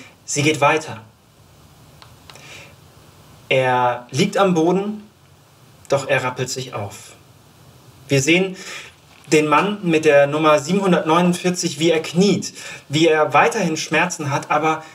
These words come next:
wie er aufsteht und wie er humpelt auf, auf das Ziel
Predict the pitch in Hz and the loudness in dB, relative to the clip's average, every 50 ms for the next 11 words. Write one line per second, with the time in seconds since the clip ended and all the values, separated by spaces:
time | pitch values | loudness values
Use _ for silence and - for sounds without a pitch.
0 | _ _ _ 147 156 165 - - - 147 139 135 - - - - 110 104 107 - | _ _ _ -2 0 0 0 -2 -2 -2 -2 -2 -4 -8 -6 -4 -4 -4 -6 -10
1 | - - _ _ _ _ _ _ _ _ _ _ _ _ _ _ - - - 135 | -16 -18 _ _ _ _ _ _ _ _ _ _ _ _ _ _ -10 -4 -2 -2
2 | 135 135 139 143 147 143 143 143 - - - - - - _ _ _ _ _ _ | -2 0 0 2 4 4 4 2 0 -4 -12 -20 -20 -20 _ _ _ _ _ _
3 | _ _ _ _ _ _ _ - - - 170 190 190 180 - 120 107 104 107 - | _ _ _ _ _ _ _ -18 -6 0 0 2 2 0 -2 -2 -4 -4 -4 -8
4 | - - _ _ _ _ _ _ _ - - - - - 139 139 147 147 - - | -14 -18 _ _ _ _ _ _ _ -20 -20 -20 -4 2 4 4 4 2 0 -6
5 | - - - - - - - - - - - - - - - 156 160 160 - - | -14 -20 -20 -20 -20 -20 -20 -20 -20 -20 -20 -18 -6 0 2 2 2 0 -6 -12
6 | - - - _ _ - - - 165 156 - - - - - 196 190 180 147 123 | -14 -18 -20 _ _ -20 -4 -2 -2 -2 -2 -6 -6 -6 -4 0 2 2 2 0
7 | 107 107 | -2 -6